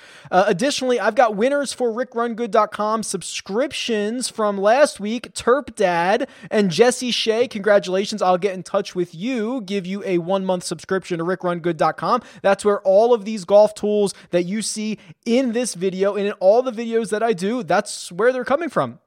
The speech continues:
My database, my tools, my visualizations, all that good stuff. Uh, if you would like to be entered in a draw to win a month subscription to Rick Run Good dot com, there are two ways to enter. If you're here on YouTube, like the video, obviously. Be subscribed to the Rick Run Good YouTube channel,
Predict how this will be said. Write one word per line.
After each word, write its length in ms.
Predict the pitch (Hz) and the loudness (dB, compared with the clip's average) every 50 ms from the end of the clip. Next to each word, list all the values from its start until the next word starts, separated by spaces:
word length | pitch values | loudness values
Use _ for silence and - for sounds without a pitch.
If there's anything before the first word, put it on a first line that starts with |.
| _ _ | _ _
My 180 | 143 156 202 | -2 -2 -2
database, 500 | 202 170 208 226 226 214 247 254 240 - | 0 0 -2 -2 -2 -2 -4 -6 -6 -4
my 140 | - 214 233 | -2 -2 -2
tools, 260 | 233 - 233 254 247 | -2 -4 -8 -10 -8
my 160 | 196 220 226 226 | -6 -6 -6 -4
visualizations, 580 | 196 247 214 240 240 190 214 240 220 208 208 | -6 -8 -10 -10 -8 -6 -6 -4 -4 -4 -2
all 120 | 226 220 233 | -2 0 2
that 160 | 233 226 226 | 2 0 0
good 140 | 254 254 - | -4 -6 -2
stuff. 260 | - 254 190 - - _ _ _ _ _ _ _ _ _ - - | 0 0 0 -2 -4 _ _ _ _ _ _ _ _ _ -14 -6
Uh, 300 | - 170 170 180 180 180 - - - - - _ | -2 0 2 4 4 2 0 -2 -8 -20 -10 _
if 160 | - 208 - 196 | -4 -4 -2 0
you 80 | 247 | 0
would 100 | 277 294 | 2 6
like 140 | 254 277 - | 6 4 4
to 80 | - 226 | 4 -2
be 100 | 254 247 | -4 -4
entered 240 | 262 233 262 262 | -2 -2 -4 -4
in 80 | 262 247 | -4 -2
a 100 | 247 240 | -4 -2
draw 520 | 196 165 - 196 254 269 277 247 226 233 | -4 -4 -2 2 4 6 6 6 6 4
to 180 | 233 - - 240 | 2 0 -4 -6
win 160 | 202 240 285 | -4 -2 -2
a 100 | 294 285 | -2 0
month 220 | 247 202 190 175 - | 0 0 0 -2 -2
subscription 520 | - 165 - - - 175 - - 165 151 | -6 -8 -6 -4 -4 -4 -4 -4 -4 -4
to 40 | 151 | -2
Rick 220 | 147 156 147 - | -2 -4 -2 -2
Run 160 | 156 156 151 | -2 -4 -2
Good 260 | 139 151 156 143 127 - | -2 -2 -2 -2 -2 0
dot 300 | 151 147 156 151 - - | 0 0 0 0 -4 -6
com, 320 | - 160 160 175 196 202 | -4 -2 -2 -2 0 0
there 120 | 202 208 | 0 4
are 140 | 196 202 196 | 4 4 4
two 320 | 196 - - - 269 269 254 | 2 0 -6 -6 -4 -4 -2
ways 300 | 208 202 202 208 190 - | 0 0 0 -2 -2 -6
to 120 | - 165 | -8 -4
enter. 400 | 196 233 277 226 - 208 233 220 - - - - | -2 -2 -2 0 0 0 0 0 -4 -10 -14 -8
If 160 | - 220 - 202 | -6 -6 -4 -4
you're 80 | 214 | -4
here 240 | 190 - 269 277 269 | -4 -2 -2 0 0
on 160 | 254 247 226 | 0 0 -2
YouTube, 500 | 208 262 294 254 - - 233 262 277 240 - _ _ | -4 -4 -6 -6 -4 -4 -4 -4 -6 -8 -12 _ _
like 480 | - 139 139 151 160 196 208 202 - - | -10 -6 -2 2 4 6 6 4 4 2
the 140 | 233 233 | 0 0
video, 460 | 185 160 170 156 156 156 165 - - _ _ - | 2 2 2 2 2 2 2 0 -2 _ _ -2
obviously. 540 | 135 127 113 110 104 104 - - - 151 170 | 0 0 0 0 -2 -8 -10 -8 -8 -8 -6
Be 180 | 156 226 240 | -2 -2 -2
subscribed 960 | 214 - 220 170 - - - - 180 185 208 233 254 262 262 233 196 196 196 - | -2 -2 -4 -6 -6 -8 -6 -2 0 0 2 2 4 4 2 2 0 -6 -10 -6
to 180 | 208 208 202 | -6 -4 -2
the 100 | 185 175 | -2 0
Rick 200 | 170 180 175 - | 0 -2 -2 -2
Run 160 | 170 160 165 | -2 -2 -2
Good 220 | 160 151 165 151 147 | -2 -2 -4 -4 -4
YouTube 280 | 160 156 - - 156 | -6 -6 -6 -6 -6
channel, 380 | 139 - 151 143 135 139 151 - | -4 -4 -2 -2 -2 -4 -6 -8